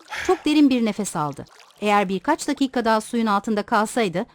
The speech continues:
o da arkadaşlarının kaderini paylaşacaktı. Aynı saatlerde teknenin battığı yere bir kurtarma gemisi gelmişti. Dalgıçlar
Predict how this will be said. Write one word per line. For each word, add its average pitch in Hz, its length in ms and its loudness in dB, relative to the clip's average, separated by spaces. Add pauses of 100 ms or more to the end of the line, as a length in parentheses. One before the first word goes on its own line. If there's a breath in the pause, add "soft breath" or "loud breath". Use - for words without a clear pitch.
(160 soft breath)
o 311 100 4
da 269 100 6
arkadaşlarının 254 680 2
kaderini 208 340 0
paylaşacaktı. 156 800 -4 (760)
Aynı 403 240 4
saatlerde 185 680 0
teknenin 294 480 4
battığı 294 280 0
yere 302 320 2
bir 294 100 2
kurtarma 269 500 2
gemisi 180 380 -2
gelmişti. 151 580 -6 (460)
Dalgıçlar 208 580 2